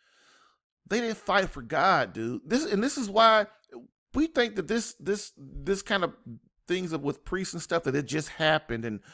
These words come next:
that this, in these public schools and in these other Christian churches, that all this stuff just happens. It's bad luck that kids are getting abused and,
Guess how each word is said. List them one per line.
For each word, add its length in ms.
that 240
this, 180
in 100
these 180
public 340
schools 540
and 100
in 60
these 240
other 220
Christian 380
churches, 300
that 120
all 200
this 140
stuff 260
just 240
happens. 400
It's 120
bad 400
luck 460
that 140
kids 300
are 60
getting 220
abused 580
and, 160